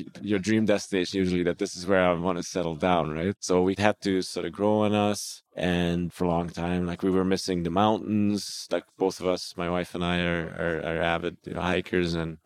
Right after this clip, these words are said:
being in the mountains. So there's not many of those <laughs> around in Sudbury.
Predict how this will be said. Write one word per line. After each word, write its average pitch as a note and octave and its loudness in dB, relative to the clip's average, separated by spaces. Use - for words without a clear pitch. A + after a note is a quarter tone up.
being F2+ -2
in F2+ 2
the F2+ 0
mountains. F2+ 0
So F2 -2
there's F2+ -2
not G#2+ 2
many F#2+ 4
of F2+ 2
those G2+ 0
<laughs> - -8
around D3 0
in D#3 0
Sudbury. A#2+ 2